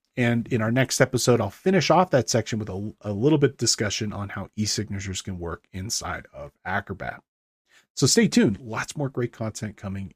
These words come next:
your way. Now, if you made it this far, how about you get some credits for your time for today? You can get and earn C P E credits by going to C P E today dot com. Our course code today is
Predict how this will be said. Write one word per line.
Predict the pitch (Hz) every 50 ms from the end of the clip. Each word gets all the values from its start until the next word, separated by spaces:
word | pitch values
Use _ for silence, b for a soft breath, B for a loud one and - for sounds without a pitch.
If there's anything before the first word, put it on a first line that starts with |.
| _
your | - 87 87 85 82 80 -
way. | - 92 104 120 127 113 95 - - _ _ _ _ _ _ _ B B B B B B B B B B
Now, | 160 160
if | 156 -
you | 180 180
made | 202 214 220
it | 220 214 214
this | 214 196 -
far, | - 202 196 196 196 202 190
how | - - - - 190 202
about | 190 - - 190 190 175 -
you | 156 165 165
get | 156 170 170 151 -
some | - 170 156
credits | 139 - - - 147 147 156 147 143 -
for | - - - - 143 143
your | 139 131 131 131
time | - - - - 139 131 139 147 151 147
for | 139 - - 131 120
today? | - - 110 107 98 95 92 98 b b b b b b b b b
You | 123 131 139
can | - 151 143 143 143 143
get | 143 147 120 - 160 190 196 170 170 170 -
and | 139 123 117 -
earn | 160 175 160 143 143 139 131
C | - - 156
P | 139 143 117 127
E | 127
credits | - - 143 127 123 131 110 - -
by | - 95 107 101 101
going | 98 - 101 101 104 104 101
to | - 104 98 98
C | - - - 190 180
P | - 180 165 160 151
E | 147
today | 143 - 131 127 127
dot | 117 113 110 110 -
com. | - - 113 110 110 107 107 104 b b b b b b b
Our | - -
course | - - 269 - - -
code | - 220 175
today | 147 156 151 151 147
is | 131 131 127 120 113 -